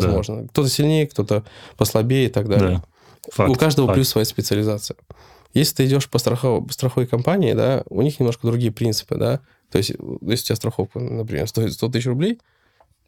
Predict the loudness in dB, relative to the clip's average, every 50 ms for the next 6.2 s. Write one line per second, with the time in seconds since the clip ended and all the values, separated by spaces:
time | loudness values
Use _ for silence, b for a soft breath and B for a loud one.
0 | _ _ _ -6 -2 -2 0 0 0 0 0 2 0 0 0 -2 -4 -4 -4 -6
1 | -6 -4 -2 -2 0 0 0 0 0 0 0 -2 -2 -2 -2 -2 -2 -2 -2 -2
2 | -2 -2 -2 -2 -4 -4 -4 -2 -2 -2 -2 -4 -8 -6 -4 -2 0 0 -2 -2
3 | -2 -4 -2 0 0 -2 -2 -4 -4 -4 -2 -2 -2 -2 -4 -4 -4 -6 -6 -4
4 | -4 -4 -2 -2 -2 -2 -2 -4 -6 -6 -4 -2 -2 -2 -2 -2 -4 -4 -2 -2
5 | -4 -2 -2 -2 -2 -2 0 0 0 0 0 -2 -4 -4 -2 -2 0 -2 -2 -4
6 | -4 -8 -10